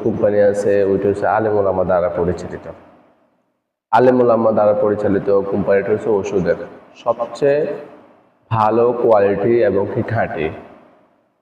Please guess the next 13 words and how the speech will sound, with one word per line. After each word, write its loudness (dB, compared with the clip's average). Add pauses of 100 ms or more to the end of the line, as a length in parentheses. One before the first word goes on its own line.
(100)
কোনো 0
পার্শ্ব 0
প্রতিক্রিয়া, 0
কোনো -2 (240)
ওষুধ -2
নেই। 0 (840)
ওইটা -2
নিয়ে 0
আমরা -2
কি -2
করব? 0
আলোচনা -2
করব। -4